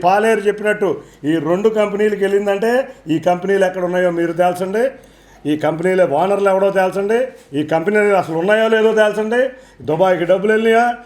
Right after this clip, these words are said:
ఎక్కడికి వెళ్ళినాయో, దుబాయ్కి వెళ్ళినాయా, అమెరికాకి వెళ్ళినాయా అని చెప్పిన వాటిలన్నిటికీ సీబీఐ ఎంక్వైరీ చేస్తున్నా.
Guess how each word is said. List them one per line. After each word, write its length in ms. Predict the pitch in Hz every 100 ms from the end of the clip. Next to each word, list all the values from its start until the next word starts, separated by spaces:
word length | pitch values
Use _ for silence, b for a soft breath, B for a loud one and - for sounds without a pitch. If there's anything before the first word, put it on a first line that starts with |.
| B - 143
ఎక్కడికి 300 | 151 196 180
వెళ్ళినాయో, 300 | 185 185 180
దుబాయ్కి 400 | 170 175 190 180
వెళ్ళినాయా, 300 | 180 175 175 170
అమెరికాకి 380 | 180 185 190 175
వెళ్ళినాయా 280 | 180 175 175
అని 100 | 175 165
చెప్పిన 200 | 165 170 170
వాటిలన్నిటికీ 540 | 165 170 170 185 175 147 135 - - - -
సీబీఐ 380 | 143 151 160 156 147
ఎంక్వైరీ 240 | 143 139
చేస్తున్నా. 280 | 131 127 113